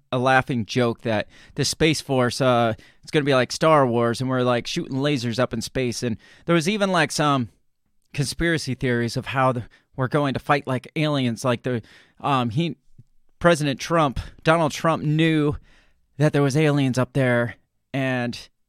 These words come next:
they were the biggest threat, and the Space Po-, Force was to, <laughs> to combat that. You know, all, all that crazy shit that came out, um, specifically when Trump was in office. Well,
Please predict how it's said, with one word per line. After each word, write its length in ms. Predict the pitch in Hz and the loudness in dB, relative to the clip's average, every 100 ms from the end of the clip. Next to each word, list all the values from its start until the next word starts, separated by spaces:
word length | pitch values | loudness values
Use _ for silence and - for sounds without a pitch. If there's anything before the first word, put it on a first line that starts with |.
| _ _ - | _ _ 2
they 140 | 147 | 4
were 200 | 147 135 | 4 2
the 80 | 113 | 0
biggest 320 | 135 131 - | -4 -4 -2
threat, 260 | 139 135 - | 0 0 0
and 380 | 135 127 110 - _ _ _ _ _ _ _ _ _ _ | -4 -4 -6 -12 _ _ _ _ _ _ _ _ _ _
the 100 | 131 | -6
Space 320 | 120 - 160 - | -2 0 -2 -4
Po-, 240 | 139 123 | -10 -10
Force 340 | - 143 135 139 | -4 -2 -2 -2
was 200 | 135 - | -4 -4
to, 420 | - 135 127 107 113 | -6 -4 -4 -6 -10
<laughs> 120 | 101 110 | -10 -8
to 140 | 147 | -8
combat 420 | - 127 120 107 | -4 -4 -2 -2
that. 160 | 127 - | -4 -8
You 160 | - 185 | -8 -8
know, 40 | - - - - | -10 -20 -14 2
all, 220 | 185 - | 2 4
all 140 | 175 185 | 6 8
that 140 | 143 | 6
crazy 320 | - 139 113 | 4 0 0
shit 260 | 110 135 120 | -4 -2 -2
that 140 | 117 | -4
came 220 | - 120 113 | -4 -2 0
out, 240 | 110 113 - - - - | 0 -2 -8 -20 -16 -2
um, 420 | 120 110 104 95 _ _ _ _ | 0 2 -2 -6 _ _ _ _
specifically 600 | - 151 - 139 - 135 | -8 -4 -4 -4 -2 -2
when 140 | 117 110 | -2 -4
Trump 280 | - 117 | -4 -4
was 160 | 120 104 | -4 -4
in 100 | 110 | -2
office. 440 | 113 107 113 113 - - _ _ - _ _ _ _ - - - _ - | 0 -2 -4 -6 -10 -20 _ _ -20 _ _ _ _ -20 -20 -20 _ 4
Well, 320 | 190 196 | 8 8